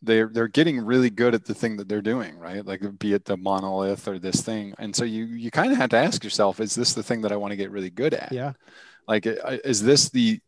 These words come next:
Speaker 1: the tool that I want, or is this the only tool that I wanna be able to offer for sale? Which is essentially what we do. We go out and we develop these skills and we sell 'em.
Speaker 2: Mm-hmm.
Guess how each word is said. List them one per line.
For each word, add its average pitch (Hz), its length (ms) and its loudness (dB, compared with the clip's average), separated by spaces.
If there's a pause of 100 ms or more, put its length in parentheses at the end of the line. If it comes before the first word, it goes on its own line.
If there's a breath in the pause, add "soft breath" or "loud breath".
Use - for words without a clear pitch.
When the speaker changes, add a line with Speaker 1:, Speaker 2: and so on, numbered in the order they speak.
Speaker 1:
the 107 160 -4
tool 139 560 -2
that 123 180 8
I 113 80 8
want, 110 300 -2 (100)
or 127 80 -6
is 113 220 2
this 151 160 2
the 147 100 2
only 123 300 -4
tool 151 240 -8
that 110 120 2
I 101 60 0
wanna 101 220 -4
be 104 140 0
able 98 160 0
to 95 120 -6
offer 101 480 -2
for 104 100 -4
sale? - 560 2
Which 113 200 -8
is 92 100 -4
essentially 107 440 0
what 95 160 -4
we 98 60 -4
do. 95 240 0
We 98 120 -4
go 95 180 2
out 92 60 -2
and 92 100 -8
we 95 60 -10
develop 90 300 -4
these 92 140 -6
skills 92 380 -4
and 98 100 -10
we 87 80 -10
sell 98 280 -6
'em. 135 160 -16 (260 loud breath)
Speaker 2:
Mm-hmm. 127 220 -12